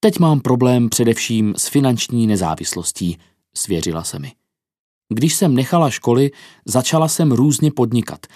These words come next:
Rozjela jsem nějaké freelancerské a blogovací projekty a tak. Ale než to začalo k něčemu vést,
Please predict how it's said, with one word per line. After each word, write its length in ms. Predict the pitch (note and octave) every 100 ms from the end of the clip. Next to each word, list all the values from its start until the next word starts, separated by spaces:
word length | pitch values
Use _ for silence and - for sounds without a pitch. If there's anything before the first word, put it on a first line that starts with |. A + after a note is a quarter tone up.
| - -
Rozjela 460 | - D#3+ C3+ C#3 B2
jsem 280 | - G#2
nějaké 560 | G2 G#2+ G#2 G#2+ G2 F#2+
freelancerské 1120 | - B2 C3 B2 A#2 A#2+ A2 - A2+ G#2 G#2
a 100 | E2+
blogovací 720 | E2+ F#2+ G#2+ G#2+ G#2 F#2+ -
projekty 560 | E2+ G2+ G#2 - F2+ E2+
a 80 | E2+
tak. 200 | E2+ F2 - - - _ _ _ -
Ale 280 | D#3+ D3+
než 280 | C#3+ C#3+ -
to 140 | - B2+
začalo 420 | A#2+ - A#2+ A#2
k 80 | A#2
něčemu 380 | A2+ - G#2+
vést, 400 | F#2+ A#2 A#2+ -